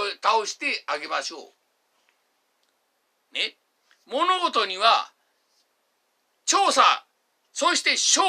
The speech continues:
拠。ね。これはすべて公文書。これが大切なんですね。ただ誰かが書いたかわからないような、ね、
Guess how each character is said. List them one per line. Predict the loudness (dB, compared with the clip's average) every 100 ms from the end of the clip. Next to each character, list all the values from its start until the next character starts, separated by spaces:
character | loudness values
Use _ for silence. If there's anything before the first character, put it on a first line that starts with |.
| -2
拠。 | -10 -20 _ _ _ _ _ _ _ _ _
ね。 | -4 -4 -6 _ _ _ _ _
こ | 2 6
れ | 6
は | 4
す | 0 0
べ | 0
て | -2 -12
公 | -4 -2 -2
文 | 0 0
書。 | 4 2 2 _ _ _ _ _ _ _ _ _ _
こ | -4 0
れ | 2
が | 4 4 2 _
大 | -2 0
切 | 0 -8 -6
な | -8
ん | -8
で |
す | -20 -12
ね。 | -12 -12 -18 _ _ _ _ _ _ _ _ 2
た | 4
だ | 6 6 4 4
誰 | 6 6
か | 2 0
が | -2 2
書 | 2
い | 2
た | 0
か | 2
わ | 0 2
か | 2
ら | 2
な | 2 0
い | -2
よ | -4 -4
う | -6
な、 | -10 _ _ _ _ _
ね、 | -2 -2